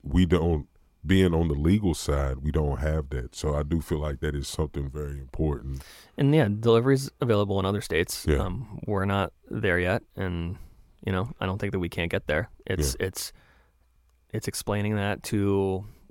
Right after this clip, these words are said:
Speaker 2: legislators. It's, it's getting them comfortable with the Cannabis Control Board's ability to efficiently regulate that. And oftentimes that means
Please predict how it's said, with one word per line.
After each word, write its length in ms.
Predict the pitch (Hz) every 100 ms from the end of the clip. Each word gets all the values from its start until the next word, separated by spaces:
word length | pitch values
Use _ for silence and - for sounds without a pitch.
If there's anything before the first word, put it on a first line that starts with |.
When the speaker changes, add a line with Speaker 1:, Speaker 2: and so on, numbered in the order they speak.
| -
Speaker 2:
legislators. 720 | 101 - - 101 104 117 - - - _
It's, 440 | 87 - - - -
it's 320 | - - - -
getting 220 | 98 101
them 160 | 95
comfortable 760 | 101 101 - 95 92 90 92 87
with 440 | 95 90 - - - - _ _ _ _
the 80 | -
Cannabis 380 | - 104 87 -
Control 320 | 82 101 98
Board's 420 | 98 92 92 - -
ability 480 | 101 92 92 92
to 340 | 95 95 85 80
efficiently 400 | - - 101 -
regulate 420 | 92 90 87 78 -
that. 300 | 78 98 -
And 240 | 90 90
oftentimes 600 | - 95 92 90 101 98
that 160 | 101 78
means 420 | 101 104 120 -